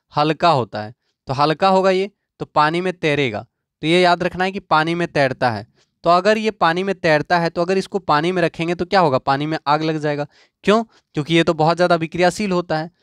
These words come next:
ठीक है, इसलिए इसको पानी में नहीं रखते हैं। समझ में आया? तो याद रखिएगा सोडियम धातु काफ़ी मुलायम धातु होता है और सोडियम बहुत ज़्यादा विक्रियाशील धातु होता है, लेकिन इतना हल्का होता है कि ये पानी में तैरता है, जिसके वजह से सोडियम धातु को हम पानी में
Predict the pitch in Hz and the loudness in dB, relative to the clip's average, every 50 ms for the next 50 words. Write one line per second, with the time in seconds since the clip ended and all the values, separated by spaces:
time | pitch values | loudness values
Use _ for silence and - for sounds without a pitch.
0 | _ _ _ - - 202 202 196 165 151 - 180 196 180 - - 196 - 165 156 | _ _ _ -6 -4 0 2 0 0 0 0 0 0 2 2 0 0 2 2 0
1 | 156 165 175 185 196 190 170 156 151 160 147 123 113 - - - 110 104 104 - | 2 0 0 -2 -2 -2 -2 0 0 2 2 2 0 -2 -6 -8 -8 -8 -4 -4
2 | 156 160 175 170 170 170 170 175 185 - - - - - _ - 147 156 175 175 | -2 -2 0 0 0 2 2 0 0 -4 -10 -20 -20 -14 _ -2 0 0 0 0
3 | 185 185 - 185 185 190 175 - 165 151 151 165 180 185 165 156 151 151 - 175 | -2 -4 -2 -2 -2 -2 -2 -2 -6 -6 -4 -4 -4 -2 0 -2 -2 -2 -4 -4
4 | - 165 160 - 170 160 151 143 139 143 156 175 185 175 160 160 - - 147 143 | -2 -2 -2 -2 -2 -4 -4 -2 0 0 0 0 0 0 0 0 -2 -2 -4 -4
5 | 143 - 143 143 151 165 180 - - - - _ - 139 143 - - 156 156 160 | -2 -2 0 2 2 0 0 -2 -8 -18 -20 _ -2 -2 -2 -2 -2 -2 -2 0
6 | 175 196 208 165 151 151 165 160 165 170 165 160 147 143 135 - 139 143 147 147 | 0 -2 -2 0 -2 -2 0 0 2 2 2 2 0 -2 -6 -6 -2 0 0 0
7 | - - 196 208 160 156 147 - 151 143 143 - - 165 180 185 156 156 156 - | 0 -2 -2 0 -2 -2 -2 -2 -4 -6 -4 -2 -2 -2 -2 0 -2 -2 -4 -4
8 | 220 233 226 - - - - _ _ - - 156 - 202 233 208 190 180 175 - | -8 -10 -10 -14 -20 -20 -20 _ _ -10 -6 -4 0 0 2 2 0 0 0 2
9 | 180 170 165 160 - 180 185 190 - 190 190 185 185 - 151 151 156 165 170 175 | 2 2 2 2 0 0 -2 -2 -2 -4 -4 -4 0 0 0 0 0 -2 -4 -4
10 | 165 - - 147 143 139 - - 170 175 185 190 - - _ _ _ - 135 135 | -6 -2 0 0 0 0 0 -2 0 0 0 -2 -4 -8 _ _ _ -8 -8 -4
11 | - - 196 185 180 175 - 196 185 - - 147 143 160 175 175 165 160 151 - | -2 0 2 2 2 2 2 0 -2 -2 -2 -2 0 0 0 0 0 -2 -2 -2
12 | 165 156 - 165 160 156 - 147 143 139 147 147 156 180 202 | -4 -2 -2 -2 -2 0 0 0 0 0 0 -2 -4 -4 -6